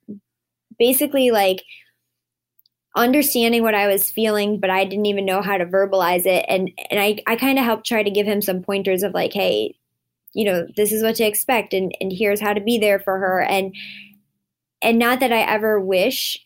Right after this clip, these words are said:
to obviously have gone through that miscarriage, but I kind of feel God has you go through things for other people, which is exactly how I feel, like, why we have the Bundle of Joy Fund and,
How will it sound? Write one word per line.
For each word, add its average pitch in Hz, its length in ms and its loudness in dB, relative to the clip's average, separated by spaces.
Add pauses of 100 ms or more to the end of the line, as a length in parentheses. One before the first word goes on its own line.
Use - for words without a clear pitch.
(140)
to 214 220 -2
obviously 196 380 0
have 190 120 -4
gone 185 280 0
through 220 120 0
that - 160 -2
miscarriage, 190 580 -2
but - 100 -2
I 202 60 2
kind 214 220 -2
of 208 80 -4
feel 202 280 0
God 208 260 2
has 214 180 0
you 196 80 -2
go 196 200 0
through 185 260 -2
things 214 400 0
for 196 100 -2
other 175 240 0
people, 262 540 -2
which 208 240 -4
is 202 300 0
exactly 196 400 -2
how 202 100 0
I 190 120 0
feel, 196 160 0
like, 185 160 0
why 180 520 0
we 202 180 -2
have 190 120 0
the 202 80 -2
Bundle 185 260 0
of 185 40 -6
Joy 180 200 0
Fund 190 300 -2
and, 180 260 -2